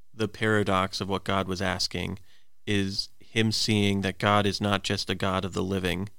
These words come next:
but God over death itself. Like, death will not have power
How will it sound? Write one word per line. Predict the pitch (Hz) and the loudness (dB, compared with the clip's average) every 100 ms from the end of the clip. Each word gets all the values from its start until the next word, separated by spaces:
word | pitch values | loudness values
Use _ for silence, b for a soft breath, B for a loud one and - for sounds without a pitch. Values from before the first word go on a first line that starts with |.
| - - - - | -18 -18 -12 -2
but | 117 | 2
God | - 113 113 107 | 8 10 10 8
over | - 120 110 104 | 4 4 6 4
death | - 101 98 | 4 0 0
itself. | - - 107 90 - - - - | 0 2 2 2 -2 -10 -10 -2
Like, | 98 - | -2 -2
death | - 110 107 - | 6 6 6 2
will | 101 | 2
not | 101 98 | 6 4
have | 92 95 95 | 4 -2 -2
power | - 92 90 90 92 | -2 0 0 0 -2